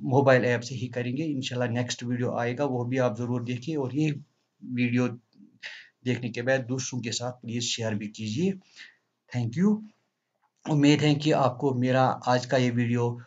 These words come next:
पसंद आया होगा। अगर पसंद आया तो, अ, सब्सक्राइब भी कीजिए और बेल आइकन पे भी दबाइए ताकि मेरे आइंदा आने वाले वीडियो जो भी हमारे, अ,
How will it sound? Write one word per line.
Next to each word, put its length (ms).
पसंद 320
आया 240
होगा। 340
अगर 300
पसंद 420
आया 300
तो, 380
अ, 120
सब्सक्राइब 600
भी 100
कीजिए 640
और 160
बेल 280
आइकन 320
पे 140
भी 140
दबाइए 360
ताकि 460
मेरे 220
आइंदा 300
आने 300
वाले 260
वीडियो 320
जो 200
भी 160
हमारे, 600
अ, 280